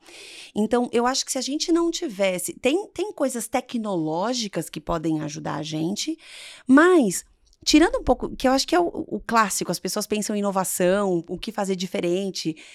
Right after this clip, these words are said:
se eu tiver tempo, se eu tiver budget, as pessoas vão pensar em tecnologia, inovação, metaverso, né, holografia.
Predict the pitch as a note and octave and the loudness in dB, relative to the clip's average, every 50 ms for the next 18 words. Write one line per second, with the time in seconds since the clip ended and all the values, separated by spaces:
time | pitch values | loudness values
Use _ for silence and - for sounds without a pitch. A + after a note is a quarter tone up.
0 | - - - - A3+ A3+ - A3+ G#3 A3 G#3+ G#3+ _ - G3 F#3+ F#3 - - F3+ | -16 -4 4 6 6 6 6 4 2 2 0 -2 _ -2 0 0 0 -2 -2 -2
1 | - A3+ A3 - A3+ G3+ A3 G#3+ G3+ F3+ G3+ G#3 G3+ G#3+ A3 - A#3 A#3 - B3 | -2 0 0 0 2 4 4 4 4 4 2 2 0 -2 -6 -8 -10 -10 -8 -8
2 | A3+ - B3 A3+ A#3+ A#3+ A#3 C4 B3 A#3 - B3 B3 - C4 C4 - C4 C#4+ D#4 | -8 -6 -4 -4 -4 -2 0 0 0 0 -2 -4 -4 -4 -4 0 0 2 2 2
3 | E4+ D4+ G#3 G#3 A3+ G#3+ G#3 A3 G#3+ - - G3 G3 F#3+ - - - D3 D#3+ E3 | 2 0 0 0 0 2 2 2 2 2 2 0 -2 -2 -4 -8 -10 -8 -6 -6
4 | F3 E3+ - F3 - - - - - - - - - - - _ - F3 F3 F#3 | -6 -6 -6 -10 -10 -10 -10 -12 -12 -16 -20 -20 -20 -20 -14 _ 2 4 6 6
5 | G3 F#3 F#3 F#3+ F#3 D#3 D3+ - - F3+ G3+ G#3 G3+ G3 F#3 F3+ F#3 | 4 4 2 0 -2 -2 -4 -6 -4 -2 0 0 0 0 -2 -2 -6